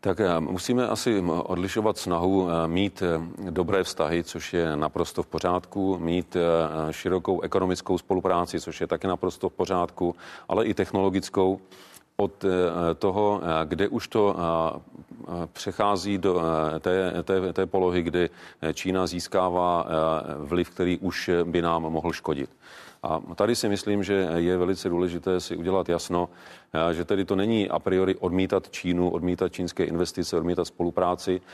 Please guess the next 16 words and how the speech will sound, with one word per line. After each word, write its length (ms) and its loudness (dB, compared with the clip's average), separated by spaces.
ale 160 2
je 60 4
to 140 4
jasně 300 2
si 140 -2
stanovit 420 -2
hranici, 580 0
eh, 180 -6
kde, 300 0
eh, 440 -2
kde 360 0
by, 140 -6
by 180 -2
nám, 260 0
eh, 40 0
eh, 800 -2